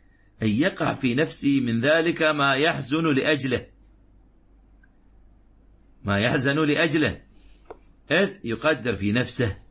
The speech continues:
أن حديثهما عنه مما يكره، أو أنهم لم يروه أهلاً أن يشركوه في حديثهم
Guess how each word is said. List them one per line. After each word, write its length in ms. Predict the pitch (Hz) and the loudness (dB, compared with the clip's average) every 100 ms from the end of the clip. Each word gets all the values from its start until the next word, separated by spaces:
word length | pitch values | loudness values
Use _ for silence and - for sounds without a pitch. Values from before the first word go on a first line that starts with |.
| - - - - 107 | -20 -20 -20 -10 -2
أن 180 | 104 101 | 0 0
حديثهما 680 | 104 107 104 120 117 110 | 0 -2 0 0 0 2
عنه 400 | 98 123 120 120 | 2 2 2 0
مما 320 | 107 117 110 107 | 0 0 2 2
يكره، 460 | 131 - 135 - - _ _ _ _ _ - - - - | 0 0 -2 -2 -14 _ _ _ _ _ -20 -20 -14 -2
أو 160 | 120 - | 0 0
أنهم 480 | 117 113 120 113 - - - - - - - - - - - - - - - - 120 | 0 0 0 -2 -6 -16 -20 -20 -20 -20 -20 -20 -20 -20 -20 -20 -20 -20 -20 -8 -2
لم 380 | 143 139 120 - _ _ - - | 0 0 -4 -12 _ _ -20 -4
يروه 520 | 123 143 147 135 131 139 | 0 4 2 2 0 2
أهلاً 640 | 143 135 131 120 - 113 | 2 2 2 -2 -4 0
أن 60 | |
يشركوه 640 | 113 104 110 104 139 139 120 | 0 0 -2 0 2 0 0
في 160 | 113 | -2
حديثهم 800 | 95 95 123 143 139 139 143 110 | -2 0 2 2 0 0 -2 -4